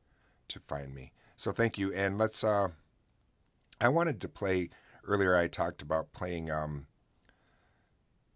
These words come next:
that motivational quote about discipline and consistency and about goals and dreams. And I wanna play that now.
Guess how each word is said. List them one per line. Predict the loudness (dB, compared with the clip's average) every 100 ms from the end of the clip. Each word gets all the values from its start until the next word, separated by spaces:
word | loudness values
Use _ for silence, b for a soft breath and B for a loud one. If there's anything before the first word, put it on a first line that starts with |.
| _ _ -6
that | -4 -4 -8
motivational | -2 0 2 0 -2 -4 -6
quote | -6 -6 -6 -8
about | -10 -10 -8
discipline | -6 -6 -8 -10 -10 -10 -16 -16
and | -14
consistency | -12 -10 -8 -6 -8 -10 -8 -8 -10 -16 _ _
and | -10 -8 -8
about | -8 -10 -8
goals | -10 -8 -10
and | -12
dreams. | -12 -10 -10 -12 -14
And | -16 -20 B B
I |
wanna | -2 -2
play | -4 -6
that | -6 -8
now. | -10 -10